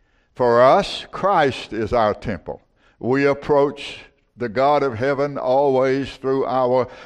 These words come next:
Lord Jesus Christ. He's our sacrifice. He's our priest. He's our prophet. He is the temple for us.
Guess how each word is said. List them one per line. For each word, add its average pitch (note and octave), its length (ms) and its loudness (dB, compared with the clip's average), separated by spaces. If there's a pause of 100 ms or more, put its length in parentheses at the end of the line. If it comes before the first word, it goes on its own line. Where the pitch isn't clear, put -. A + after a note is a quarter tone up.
(120)
Lord B2 600 2 (200)
Jesus A2 580 -6
Christ. A2 540 -6
He's A2 240 -6
our G#2 200 0
sacrifice. C#3 920 -4
He's G#2+ 240 -8
our F#2+ 220 -2
priest. D3 640 -4 (480)
He's A#2 200 -4
our G#2+ 200 2
prophet. C#3 560 -2 (100)
He C3+ 220 -6
is B2 440 -2 (160)
the A2 120 -8
temple A#2+ 420 -4
for G2 340 0
us. D#2 300 -4